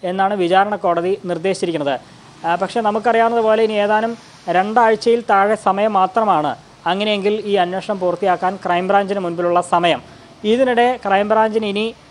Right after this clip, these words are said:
ആ, ബാലേന്ദ്രകുമാറിനെ വീണ്ടും ചോദ്യം ചെയ്യേണ്ടതുണ്ട്. വീണ്ടും ബാലേന്ദ്രകുമാറിൽ നിന്ന് മൊഴിയെടുക്കേണ്ടതുണ്ട്.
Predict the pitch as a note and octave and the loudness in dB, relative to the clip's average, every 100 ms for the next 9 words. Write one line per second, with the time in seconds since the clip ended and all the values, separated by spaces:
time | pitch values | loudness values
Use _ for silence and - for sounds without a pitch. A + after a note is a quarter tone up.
0 | - - E3+ E3+ E3 F3 G3 A3+ A3+ A#3 | -20 -8 -2 0 4 4 4 2 2 2
1 | A3 G#3 G#3 G3+ F#3 F#3+ G#3 G3 F#3 G3 | 4 4 4 2 0 0 -2 0 0 0
2 | F#3+ F#3+ F3+ F3+ E3 E3+ F#3 G3+ F#3 F3 | -2 0 0 -2 -2 -2 -2 -2 2 2
3 | F3+ F#3 F#3+ F#3 F#3 F3+ F3+ F3 D#3+ F3+ | 2 0 0 0 0 -2 -2 0 0 0
4 | F#3+ F3+ F3+ F3 D#3+ D#3 G3 | 0 -2 -2 -2 -2 0 0